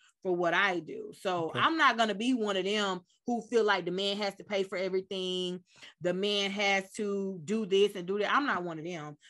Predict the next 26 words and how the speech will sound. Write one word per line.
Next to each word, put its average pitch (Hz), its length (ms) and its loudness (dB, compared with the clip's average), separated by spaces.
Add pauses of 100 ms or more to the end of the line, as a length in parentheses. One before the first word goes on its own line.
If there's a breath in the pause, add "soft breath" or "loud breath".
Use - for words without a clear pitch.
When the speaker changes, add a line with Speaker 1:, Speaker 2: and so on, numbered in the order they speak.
(100)
Speaker 1:
'Cause 196 120 0
baby, 214 260 4
you 285 160 4
show 247 180 0
me 214 140 -2
how 214 140 0
to 196 60 0
work 185 160 -4
this 175 160 -4
lawnmower 214 800 0 (280 soft breath)
and 180 120 0
I 254 160 6
get 226 160 -4
out 202 160 0
there 196 100 -4
and 180 80 -8
cut 208 160 -4
the 190 60 -4
grass 180 280 0
my 160 160 -8
damn 165 300 -4
self. - 380 -12 (240 loud breath)
Now, 190 480 4
Speaker 2:
Hmm. 156 60 -2 (140)
Speaker 1:
had, 220 260 6
had 220 360 4